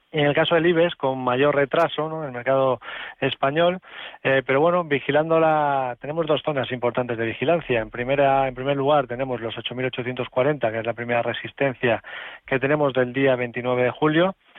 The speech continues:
y para mí, sobre todo, la clave está en ver si somos capaces de superar, eh, más adelante los ocho mil novecientos quince,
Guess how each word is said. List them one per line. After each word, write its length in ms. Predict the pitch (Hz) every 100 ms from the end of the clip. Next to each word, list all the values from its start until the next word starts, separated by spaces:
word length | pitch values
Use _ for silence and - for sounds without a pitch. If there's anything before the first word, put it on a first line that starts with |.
| - -
y 100 | 139
para 220 | 139 135
mí, 120 | 151
sobre 240 | 151 156
todo, 200 | 147 151
la 140 | 156 139
clave 540 | 151 147 147 160 135
está 460 | 120 - 139 147 147
en 200 | 131 123
ver 180 | 147 - - -
si 80 | 127
somos 260 | 143 139
capaces 360 | - 135 131 143
de 80 | 127
superar, 400 | 120 120 127 127
eh, 420 | 123 117 113 113
más 200 | 117 113
adelante 500 | 123 123 120 127 135 - - - - -
los 140 | 127
ocho 180 | 131 -
mil 120 | 143
novecientos 520 | 160 143 139 139 127 -
quince, 440 | 165 147 143 160